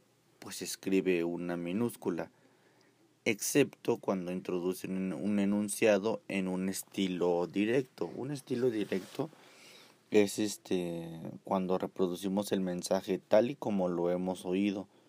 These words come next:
entrecomillado y generalmente después de dos puntos.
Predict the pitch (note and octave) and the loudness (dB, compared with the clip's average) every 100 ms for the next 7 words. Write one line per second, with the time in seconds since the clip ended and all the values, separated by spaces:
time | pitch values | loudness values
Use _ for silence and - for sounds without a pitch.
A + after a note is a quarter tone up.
0 | _ - _ _ - F2+ F2+ - F#2 F2+ | _ -20 _ _ -8 -4 -4 -2 0 0
1 | F2+ F#2+ F2+ F2+ F#2 F2+ F2 E2 - E2+ | 4 4 4 4 2 2 0 -4 -4 -2
2 | F2 E2+ F2 F2+ F2+ G#2+ F#2 F2 - F#2 | 2 0 0 -4 0 0 0 -4 -2 0
3 | E2 E2 E2+ - A#2+ A#2 G2 - | 0 0 -2 -2 0 0 -2 -12